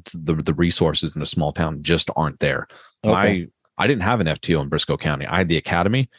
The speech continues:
Speaker 1: and the sheriff walks up to me and he goes, <clears throat> I haven't had a vacation in, like, two years.
Speaker 2: <laughs>
Speaker 1: So you're gonna go, you're gonna go down to the shack down there. And they call it the shack. And they're, you're gonna go into the shack. And over at the shack is a guy named Earl. And Earl's got an extra car.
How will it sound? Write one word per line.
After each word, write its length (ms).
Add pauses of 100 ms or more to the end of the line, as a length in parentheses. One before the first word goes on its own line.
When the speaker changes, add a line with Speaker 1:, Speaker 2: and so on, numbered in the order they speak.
(260)
Speaker 1:
and 80
the 60
sheriff 320
walks 220
up 120
to 80
me 100
and 60
he 40
goes, 240 (200)
<clears throat> 460
I 100
haven't 220
had 120
a 40
vacation 680 (200)
in, 80
like, 200
two 180
years. 400 (200)
Speaker 2:
<laughs> 240
Speaker 1:
So 300 (520)
you're 120
gonna 160
go, 160
you're 180
gonna 120
go 120
down 240
to 80
the 80
shack 460 (100)
down 220
there. 320
And 260
they 60
call 160
it 60
the 60
shack. 360
And 140
they're, 100
you're 80
gonna 120
go 40
into 160
the 80
shack. 320
And 160 (100)
over 160
at 60
the 80
shack 240
is 80
a 20
guy 120
named 280
Earl. 320
And 200
Earl's 340
got 140
an 80
extra 240
car. 380